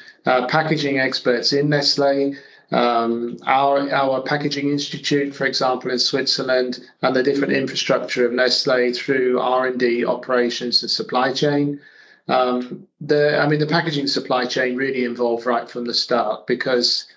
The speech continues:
uh, they, they are really key, um, to be able to make this happen.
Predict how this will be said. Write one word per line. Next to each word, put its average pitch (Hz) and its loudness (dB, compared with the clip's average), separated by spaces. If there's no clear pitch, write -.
uh, 120 0
they, - -6
they 156 2
are 147 2
really 143 2
key, 156 0
um, 123 0
to - 0
be 135 0
able 123 0
to 131 -2
make 123 -2
this 123 0
happen. 117 -4